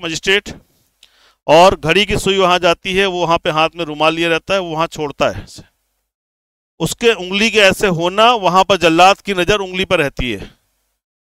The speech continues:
बस जैसे ही वहां पहुंचा उसने छोड़ा, उसने खींचा, एग्जैक्ट टाइम पर मृत्युदंड दिया जाता है।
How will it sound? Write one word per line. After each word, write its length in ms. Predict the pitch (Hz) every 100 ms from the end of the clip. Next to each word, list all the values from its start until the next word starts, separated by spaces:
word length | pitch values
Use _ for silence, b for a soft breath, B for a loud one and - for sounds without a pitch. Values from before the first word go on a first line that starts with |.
| _ _ _ -
बस 180 | 185 -
जैसे 340 | 185 196 247
ही 120 | 247 240
वहां 240 | 214 214
पहुंचा 320 | 208 190 226 220
उसने 340 | 190 202 208
छोड़ा, 460 | - 175 180 220 233 _ _ _
उसने 240 | - 170
खींचा, 320 | - 127 104 110 - - _ _ _ _ _ _ _ 151
एग्जैक्ट 360 | 151 185 185 -
टाइम 200 | 151 151
पर 140 | 170
मृत्युदंड 420 | 147 - 135 131
दिया 160 | 117 101
जाता 340 | 110 -
है। 60 | 120